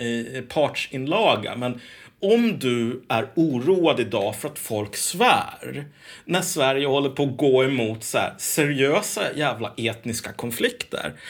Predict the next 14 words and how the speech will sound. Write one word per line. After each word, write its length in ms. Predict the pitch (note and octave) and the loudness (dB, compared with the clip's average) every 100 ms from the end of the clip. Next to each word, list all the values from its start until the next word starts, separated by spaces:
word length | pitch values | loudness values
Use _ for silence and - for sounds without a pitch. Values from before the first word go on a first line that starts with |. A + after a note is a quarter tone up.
| - | -12
Folk 300 | - C4 C#4+ - | 0 2 2 -2
gör 300 | D#3 B3 A3+ | 4 6 6
värre 360 | D#3+ A3+ F#3+ E3 | 6 6 6 4
saker 480 | - A#3+ G3 - C#3 | 4 4 4 2 0
än 140 | C#3 | 2
att 100 | C#3+ | 0
svära 560 | - F#3 F3+ D3+ F#3 A2+ | 2 6 6 8 6 4
i 60 | |
dem. 320 | A2+ - - - - _ _ _ _ _ - - - | 0 -2 -8 -18 -20 _ _ _ _ _ -20 -20 -12
Så 240 | - D#3+ D#3 | 0 2 4
get 220 | A#3 A#3 | 4 4
your 120 | F3+ | 2
priorities 680 | - E3+ E3+ E3+ E3 E3 A#2+ | 2 2 4 6 4 2 -4
straight. 380 | - F3+ A#2 - | -2 0 0 -2